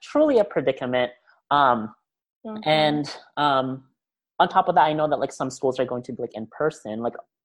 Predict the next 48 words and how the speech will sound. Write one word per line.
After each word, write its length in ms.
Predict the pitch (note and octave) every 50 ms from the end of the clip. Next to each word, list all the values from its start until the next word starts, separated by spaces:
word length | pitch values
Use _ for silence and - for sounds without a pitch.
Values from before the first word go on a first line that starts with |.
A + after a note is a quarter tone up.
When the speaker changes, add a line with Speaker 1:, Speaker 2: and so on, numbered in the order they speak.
| _ - -
Speaker 1:
our, 480 | C3+ C3 B2+ B2+ C3 C3 B2 A#2+ - - -
is, 240 | C3 B2+ A#2+ - _ _
like, 120 | - A2 -
our 100 | A2+ G#2+
health 240 | - - - - - -
insurance 460 | F3 - - G#3 G3 G3+ G#3 - -
going 220 | - C#3+ C#3 C#3 C3+ - -
to 360 | D3+ C#3 B2+ B2 A#2+ A#2 A#2+ - _ _ _ _ _ _ -
be 140 | C3 D3 -
enough 400 | C3+ A#2+ A#2 A#2 A2 D2 - - - - _ _ _ _ _ _ _ _ _ _ _ -
to, 460 | - E3 C#3+ C3+ C3 A#2+ A#2+ A#2+ A#2+ -
you 80 | - D#3+
know, 100 | D#3 C#3+
like, 180 | C3+ B2+ B2 -
even, 540 | - D#3 D3 C#3+ D3 C#3 C3 C3 B2+ B2+ C3+ - _ _ _ _ _
um, 360 | B2+ B2 A2+ G#2+ G#2 G#2 A#2+ - _ _ _ _ _ _ _ _ _ _
Speaker 2:
Am 140 | - C#4 C#4
I 100 | C#4+ D4
covered 360 | C#4 - D4+ C#4 D4 D4 D4 -
for 160 | D4 C#4+ C#4
a 20 |
respirator? 720 | B3+ B3+ B3+ B3+ _ _ C4+ C#4 C4+ C4+ C4+ C#4 C#4+ C#4+ C#4 _ _ _ _ _ _ _
Speaker 1:
uh, 120 | E3 F3+ E3+ F3 - _ _ -
yeah, 240 | G3+ B3 E4 F#4 -
like, 200 | D#3 D3 D3+ D3+
stuff 240 | - G4+ - G#3 - -
like 160 | A3 - -
that. 200 | A#3 G#4+ - -
Speaker 2:
<laughs> 40 | D#3+
Speaker 1:
Like, 160 | D#3 D3+ - - - _
or 240 | F3 F3 F3+ F#3+ -
are 140 | - E3 E3
we 180 | E3+ F#3 F#3
supposed 360 | F#3 - - - F#3 E3+ E3+ -
to 40 | E3+
have, 140 | D#3+ E3
like, 120 | F3 D#3+ -
hazard 540 | - - G3+ G3+ G#3 F3+ F3 F3 C3+ - _
pay? 220 | - C3+ A#2 A2+
Because 260 | A#2+ C#3+ C#3+ E3+ D3+
in 140 | D#3 F3 F#3
a 40 | F3+
sense, 280 | - B3+ B3 A#3 -
we 100 | E3 D3+ - -
are 340 | C#3+ D3+ D#3 E3 F3 E3+
going 320 | D3+ D3+ C#3 C#3 D3 D3 D3
into, 300 | D3 D#3 - - E3 D#3
like, 240 | D3+ D3+ C3+ -